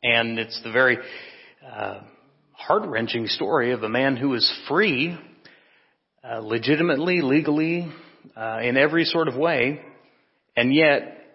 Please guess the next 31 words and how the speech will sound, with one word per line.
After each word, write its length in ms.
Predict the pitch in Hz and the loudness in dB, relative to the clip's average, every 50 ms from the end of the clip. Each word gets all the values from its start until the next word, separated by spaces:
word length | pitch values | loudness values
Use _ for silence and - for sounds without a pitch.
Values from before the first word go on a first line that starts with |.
| _ _ | _ _
he 200 | - - 139 135 | -16 -10 -8 -6
was 260 | 131 123 117 113 - - | -6 -6 -6 -8 -8 -4
forced 440 | 190 180 156 139 - - - - - - - | -2 -2 -2 -2 -4 -6 -10 -12 -12 -12 -10
to 260 | 135 120 117 117 113 113 - _ _ _ _ | -10 -8 -8 -10 -12 -14 -20 _ _ _ _
be 140 | 117 123 113 | -6 -6 -4
a 60 | 104 | -4
slave 400 | - - 147 147 120 92 87 110 - - - _ _ - | -4 -6 -4 -4 -6 -6 -8 -14 -16 -20 -20 _ _ -16
for 100 | - 113 | -16 -14
twelve 320 | - - 113 104 104 110 | -8 -4 -2 -2 -2 -2
years. 340 | 139 156 143 104 - - - - - _ _ _ _ _ _ _ _ _ _ _ _ _ _ _ _ _ _ _ _ _ _ _ _ - | -4 -8 -8 -10 -12 -14 -14 -16 -18 _ _ _ _ _ _ _ _ _ _ _ _ _ _ _ _ _ _ _ _ _ _ _ _ -8
The 80 | 139 - | -4 -2
story 580 | - - 233 254 254 196 147 139 143 170 180 160 151 - - - - - - | 0 4 4 6 6 6 6 6 4 2 0 -4 -10 -14 -18 -18 -16 -8 -2
comes 400 | 185 190 196 180 151 151 139 - | 0 2 2 2 2 0 0 0
from 140 | - 143 127 | -2 0 -2
a 60 | 120 | -2
book 400 | 113 117 160 175 160 147 143 - - | 2 2 4 4 4 2 -2 -4 -4
that 180 | 131 123 107 - | -4 -4 -4 -4
was 380 | 120 120 120 117 - - - - 123 | -4 -4 -4 -2 -4 -4 -6 -4 -2
written 240 | 143 165 - 139 143 | 0 0 0 0 -2
in 160 | 127 123 123 | -2 0 0
eighteen 400 | 127 - - - - 139 135 127 | 0 0 -2 -4 -4 -4 -4 -2
forty-one, 680 | - 135 131 127 127 127 156 170 151 120 107 104 - | -2 -4 -2 -2 -2 -2 -2 -2 -2 -4 -4 -6 -10
uh, 240 | - - 110 117 117 - - - - - | -10 -6 -4 -4 -4 -4 -8 -16 -10 -4
seemingly, 760 | - - 165 180 202 196 151 131 120 123 123 143 165 - - | 0 2 2 2 2 0 0 0 0 0 0 0 -2 -4 -6
uh, 80 | 120 | -6
by 380 | 117 113 123 123 123 123 120 120 | -2 0 2 4 4 4 4 2
every 540 | 120 117 107 120 123 127 143 147 139 139 139 | 0 -2 0 0 0 0 0 -2 -2 -2 -2
measure 400 | 131 135 135 139 139 139 - 135 | -2 0 0 0 0 0 -4 -4
that 180 | 120 123 117 120 | -4 -4 -2 -2
they 100 | 131 131 | -2 -2
can 220 | - 127 120 113 | -2 -4 -6 -6